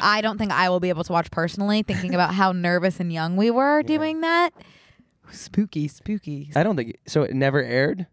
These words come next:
Speaker 1: No.
Speaker 2: Oh, I'm, I'm very nervous.
Speaker 1: No, I'm, and I encourage you to watch it and get back to us. And if you wanna watch that and get access to our bonus content,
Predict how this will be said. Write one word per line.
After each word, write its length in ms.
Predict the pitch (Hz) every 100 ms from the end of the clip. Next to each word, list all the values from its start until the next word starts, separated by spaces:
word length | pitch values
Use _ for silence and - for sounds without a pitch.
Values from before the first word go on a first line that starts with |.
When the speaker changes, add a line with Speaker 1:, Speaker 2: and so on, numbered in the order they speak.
| _ _ _ _ _ _ _ 175 170
Speaker 1:
No. 300 | 156 156 160 151
Speaker 2:
Oh, 260 | 165 151
I'm, 160 | 147 147 -
I'm 140 | 139
very 340 | 131 131 123 110
nervous. 200 | 104 185
Speaker 1:
No, 280 | 208 180 160
I'm, 220 | 175 -
and 480 | 131 156 175 170 - -
I 160 | 180
encourage 500 | 175 170 - 190 180
you 120 | 185
to 80 | 196
watch 260 | 208 214 262
it 260 | 254 262 _ _ _ _ _ -
and 260 | 175 170
get 160 | 170 156
back 220 | 160 - -
to 120 | 98
us. 340 | 87 - - _ _ _ _ _ -
And 180 | 175
if 140 | 175 185
you 80 | 185
wanna 160 | 190
watch 300 | 208 214 -
that 320 | 311 320 330 _ _ _ _ _ _ -
and 160 | 208
get 100 | 247
access 320 | 254 254 277 -
to 100 | 294
our 60 |
bonus 300 | 277 277 294
content, 480 | - 294 302 320 302